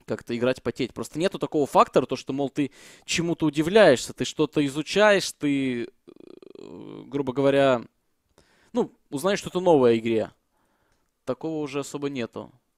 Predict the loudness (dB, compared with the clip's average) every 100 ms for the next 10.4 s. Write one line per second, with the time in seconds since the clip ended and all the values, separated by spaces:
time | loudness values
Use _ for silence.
0 | _ _ _ -10 -2 -2 0 -4 -2 -4
1 | -4 -8 -10 -8 -8 -6 -6 -6 -6 -6
2 | -10 -12 -12 -12 -14 -12 -8 -6 -4 -6
3 | -10 _ _ _ _ _ _ _ _ _
4 | _ _ _ _ _ _ _ _ _ -14
5 | -8 -6 -2 -2 0 2 4 4 -2 -2
6 | -6 -6 -10 -10 -4 -2 -4 -8 -8 -4
7 | -4 -6 -8 -8 -10 -12 -8 -4 -4 -6
8 | -6 -4 -4 -8 -10 -6 -4 -4 -6 -6
9 | -8 -8 -12 -10 -12 -8 -4 -2 -4 -8
10 | -10 -6 -6 -8